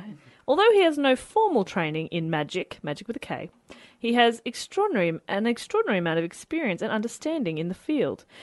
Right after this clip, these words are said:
From some of his experiences, I deduced that he is in direct touch with some higher intelligence. Possibly his guardian angel. He described his angel as a beautiful winged woman with red hair,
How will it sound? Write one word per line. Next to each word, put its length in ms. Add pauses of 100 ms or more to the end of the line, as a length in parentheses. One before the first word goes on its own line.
(120)
From 220
some 220
of 80
his 160
experiences, 600 (120)
I 80
deduced 580
that 140
he 240
is 100
in 120
direct 440
touch 260
with 140
some 140
higher 360
intelligence. 640 (300)
Possibly 400
his 240
guardian 480
angel. 540 (360)
He 180
described 440
his 140
angel 340
as 140
a 60
beautiful 480
winged 280
woman 300
with 120
red 340
hair, 360